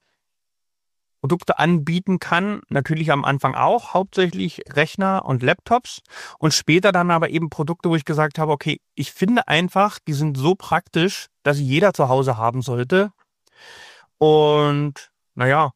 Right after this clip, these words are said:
Kaffee ist einfach persönlich meine Leidenschaft. Ich finde, eine Tasse Kaffee ist ein Keramikbecher voller Sonnenschein. Und, ähm, deshalb habe ich überlegt, naja, wenn mir der Kaffee gut schmeckt, wie wär's denn, wenn man das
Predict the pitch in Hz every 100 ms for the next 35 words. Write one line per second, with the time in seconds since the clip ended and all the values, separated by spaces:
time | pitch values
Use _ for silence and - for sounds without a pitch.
0 | - - 139 175 151 - 139 143 - 139
1 | 139 147 127 131 143 123 135 160 160 147
2 | 127 156 151 123 127 135 131 135 - 127
3 | - 147 143 127 135 117 127 147 - 131
4 | 131 139 135 113 127 156 147 139 160 -
5 | - - - - - _ - 143 139 139
6 | 139 - - 127 127 127 - 139 135 143
7 | 139 - - _ - 135 139 135 131 139
8 | - _ 127 123 151 147 - 127 113 113
9 | 139 147 143 143 147 151 - 165 165 -
10 | - - 120 117 143 - 156 151 160 123
11 | 123 131 135 -